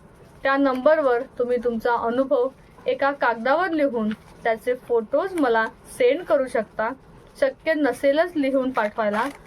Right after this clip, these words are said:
तर ऑडिओ स्वरूपातही तुम्ही मला तुमचे अनुभव पाठवू शकता. तसेच तुम्हाला जर तुमचे नाव न सांगता तुमचा अनुभव सर्व श्री भक्तांपर्यंत पोचवायची इच्छा असेल तर तेही आपल्या या एकमेव चॅनलवर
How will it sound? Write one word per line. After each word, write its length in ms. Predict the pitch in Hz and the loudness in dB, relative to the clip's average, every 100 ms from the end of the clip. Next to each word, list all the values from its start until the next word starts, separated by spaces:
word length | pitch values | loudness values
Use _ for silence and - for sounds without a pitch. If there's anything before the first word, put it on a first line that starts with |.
| - - | -10 -2
तर 180 | 247 240 | 0 0
ऑडिओ 380 | 233 226 247 | 0 2 2
स्वरूपातही 680 | 294 311 294 277 277 285 285 | 2 2 0 0 0 -2 -2
तुम्ही 280 | 277 277 262 | -4 -2 -2
मला 340 | 262 254 247 269 - - - - | -2 0 -2 -2 -8 -20 -12 -6
तुमचे 360 | 240 220 247 | -6 0 2
अनुभव 560 | 196 233 247 254 262 262 269 - | 2 0 -2 0 -2 -2 -6 -4
पाठवू 340 | 220 214 269 277 | -4 0 -2 0
शकता. 380 | 277 262 262 285 - - - - - - - - - - - - | -2 -2 -4 -6 -6 -16 -18 -20 -20 -20 -20 -20 -20 -20 -20 -4
तसेच 380 | 269 254 277 277 | -2 2 0 0
तुम्हाला 280 | 277 254 262 | -4 0 2
जर 180 | 269 269 | 2 2
तुमचे 300 | 269 269 269 | 0 2 2
नाव 300 | 254 233 262 | 4 2 2
न 240 | 254 247 | 2 0
सांगता 580 | 285 294 262 254 262 285 285 - | 0 -2 -2 -2 -2 -4 -6 -8
तुमचा 320 | 247 226 240 | -8 -2 -2
अनुभव 540 | 226 226 226 254 247 277 - - | 0 -2 -2 0 0 -2 -4 -4
सर्व 200 | 226 247 | 0 0
श्री 180 | 254 262 | -2 -4
भक्तांपर्यंत 760 | 254 220 220 220 226 233 233 | -4 -4 -6 -6 -6 -6 -4
पोचवायची 680 | 285 - 220 214 240 233 226 | -4 -4 -8 -6 -4 -4 -4
इच्छा 360 | 247 226 - 247 | -10 -10 -8 -6
असेल 460 | 233 247 262 233 262 - - - - | -2 -2 0 0 -2 -12 -20 -12 -6
तर 80 | 247 | -6
तेही 560 | 240 277 262 302 285 277 - - | -2 -2 0 0 0 -2 -8 -4
आपल्या 320 | 233 240 240 | -4 0 0
या 140 | 240 | 0
एकमेव 640 | 247 240 247 277 285 285 381 | 2 0 2 0 2 2 0
चॅनलवर 580 | - 285 247 226 226 | 0 0 2 0 2